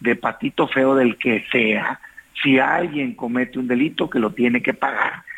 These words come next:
Eso es cambiar las cosas en México, y si hoy ya hay un juicio que dijo que es culpable esta persona, pues la verdad es una vergüenza, es una traición, y pues lo debe de pagar.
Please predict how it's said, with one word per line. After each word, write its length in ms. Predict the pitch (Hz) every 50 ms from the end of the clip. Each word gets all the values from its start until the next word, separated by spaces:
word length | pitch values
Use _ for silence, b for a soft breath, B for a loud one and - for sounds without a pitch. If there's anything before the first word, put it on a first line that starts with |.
| B B B
Eso 320 | - 147 156 156 - - 147
es 60 | -
cambiar 340 | - 151 139 131 131 123 120
las 160 | 131 120 -
cosas 260 | - - 135 131 - 110
en 80 | 120
México, 480 | 151 175 165 - 104 92 - 202 202 - B B B B B -
y 100 | 120 110
si 320 | - - 120 120 117 123 135
hoy 340 | - 139 143 156 156 156 127
ya 220 | 120 135 127 131 123
hay 140 | 117 120
un 220 | 120 127 127 120 - B B B B B _
juicio 640 | - - 147 160 160 - - 170 160 165 165 - - - _ _ _ _ _ _ -
que 160 | - 120 117
dijo 380 | 110 143 160 139 - - 117 - -
que 180 | - 123 113 117
es 100 | 113 -
culpable 360 | - 120 110 - 139 135 127
esta 200 | - - 139 -
persona, 400 | - 110 - 151 156 180 190 180 B B B B B -
pues 120 | - 117
la 80 | 120 110
verdad 200 | 107 117 131 135
es 60 | -
una 140 | - 143 139
vergüenza, 540 | 123 113 107 104 104 135 156 180 175 - 160
es 80 | 123 139
una 140 | 139 135 123
traición, 580 | - - 113 104 98 - - 165 190 202 214 - B B B B B B
y 80 | - -
pues 160 | - 131 110
lo 140 | 110 110 107
debe 240 | 110 117 117 123 120
de 100 | 117 113
pagar. 380 | - - 101 87 - - -